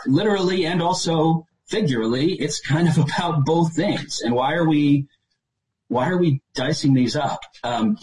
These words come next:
so an, an allegorical reading just means another sense, offering another sense of a text.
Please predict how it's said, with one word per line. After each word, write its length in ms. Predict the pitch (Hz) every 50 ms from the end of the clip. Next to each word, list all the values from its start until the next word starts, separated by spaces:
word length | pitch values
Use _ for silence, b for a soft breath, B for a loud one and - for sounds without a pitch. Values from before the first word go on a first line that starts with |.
| B B B
so 220 | - - 156 151 143
an, 120 | 139 139 -
an 140 | - 156 156
allegorical 500 | 160 190 214 202 - 185 190 175 - 151
reading 240 | 131 135 131 123 113
just 180 | 107 127 - 139
means 300 | 131 127 123 113 - 113
another 380 | 113 117 127 123 117 110 101
sense, 480 | - - - 104 - - - - - - -
offering 380 | 120 123 123 - 120 117 113
another 400 | 113 113 113 113 113 104 107 104
sense 480 | - - - 92 87 - - - - -
of 120 | 98 101 -
a 60 | 87 -
text. 540 | - - - - - - - - - -